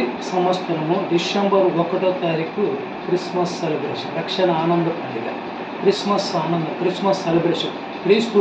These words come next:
లోకానికి వచ్చిన పండుగ, పండుగ ఆచరించి అనేక పేదలకి అన్నం పెడుతూ, అనేక విధవరాలకు, దిక్కు లేని వారికి బట్టలు ఇస్తూ స్టార్ట్ చేశారు.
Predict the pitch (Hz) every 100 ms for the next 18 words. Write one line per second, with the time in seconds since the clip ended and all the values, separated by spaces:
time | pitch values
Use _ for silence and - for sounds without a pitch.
0 | 175 185 196 196 190 190 - 180 175 -
1 | - - 156 180 175 160 - 160 165 170
2 | - - 170 165 175 - 240 240 - -
3 | - - 170 196 226 226 185 185 190 180
4 | - - 156 175 175 - 240 240 - -
5 | - 170 202 208 196 175 180 175 170 170
6 | 185 190 - 165 165 180 170 165 165 160
7 | 185 175 - 175 170 165 - 226 226 -
8 | - - - 196 185 151 165 - 208